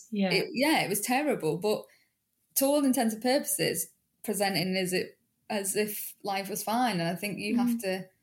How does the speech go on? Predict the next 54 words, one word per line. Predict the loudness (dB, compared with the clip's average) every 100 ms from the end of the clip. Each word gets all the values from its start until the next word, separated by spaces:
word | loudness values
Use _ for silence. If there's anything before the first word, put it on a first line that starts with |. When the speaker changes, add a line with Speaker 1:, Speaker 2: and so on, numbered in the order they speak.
| _ _ _ _ _ 2
Speaker 2:
and | 4
that | 4
can | 2
be | 2
very | 2
comfortable. | 2 2 2 -2 -6 -4 -2
Like, | -2 -2 -4
if, | -4 0
if | 2
you're | 4 4
Speaker 1:
Mm. |
Speaker 2:
like, | 4 2
"Right, | 2 2
they're | 2 2
fine, | 4 2 2
that's | -4 2
great, | 2 4 2
I |
don't | 0 0
have | 0
to | 0
do | 2
<laughs> |
anything." | 2 0 -2 -4 -6 -8 -10 -14 -12 -12 -10 -4
Speaker 1:
Mm. | 0 4 4 2
Speaker 2:
Um, | -2 -10 -10 -10 _ _ _ -20 -18
that | -8 0
you | 0 0
can | -2
sort | 2 2
of | 2
slip | 0 -2
into | -4 -4
being | 0 2
like, | 2
"Right, | 2 2 2
that's | 0 0
finished | 0 -2 -2
now. | -2 0
They | 2 2
are | 2
not | 2 0 0
bereaved | 2 2 0
anymore." | -4 -2 -4 -4
But | -6 -10 -20 _ -6
you | -2
have | 0 0
to |
be | 0
honest | 2 2 -2
with | -2
yourself | -2 0 -2 -2
and | -2
go | 0 0 0